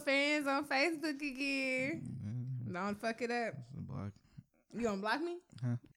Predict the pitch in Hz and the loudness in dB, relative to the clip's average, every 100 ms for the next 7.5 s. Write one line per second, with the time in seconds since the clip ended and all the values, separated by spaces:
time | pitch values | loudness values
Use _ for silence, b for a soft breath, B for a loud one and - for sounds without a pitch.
0 | - - - 339 339 320 370 359 - 226 | -6 -2 4 6 6 6 6 4 6 6
1 | - 240 214 180 214 - 233 220 - 180 | 6 4 4 4 0 0 0 0 -4 -6
2 | - 214 220 233 254 359 B B B - | 0 0 2 0 -2 -2 B B B 2
3 | 185 196 160 160 170 151 139 135 147 151 | 6 8 6 6 6 4 2 4 8 8
4 | 143 139 - _ - - 190 175 151 - | 6 0 -16 _ -6 6 8 8 4 -2
5 | 135 - - - - - - - - - | -2 -2 -6 -10 -12 -14 -14 -16 -18 -14
6 | - 143 175 160 156 135 - 131 151 170 | -8 -2 0 2 2 0 0 4 6 8
7 | 156 131 - 117 110 | 8 8 6 6 6